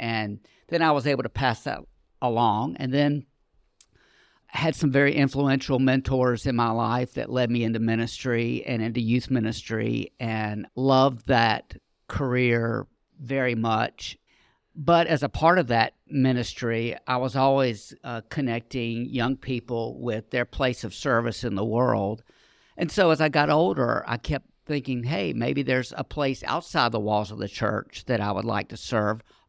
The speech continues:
All those places that I'm connecting young people with.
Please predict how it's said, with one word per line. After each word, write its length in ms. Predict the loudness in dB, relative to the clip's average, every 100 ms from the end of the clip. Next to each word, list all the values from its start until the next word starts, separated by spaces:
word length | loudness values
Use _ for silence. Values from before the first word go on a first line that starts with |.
| 2
All 120 | 4
those 180 | 4 2
places 400 | -2 -2 -2 -4
that 100 | 0
I'm 140 | -2
connecting 480 | -2 -2 0 0 0
young 220 | 0 -2
people 360 | -4 -8 -8 -4
with. 340 | 0 0 -2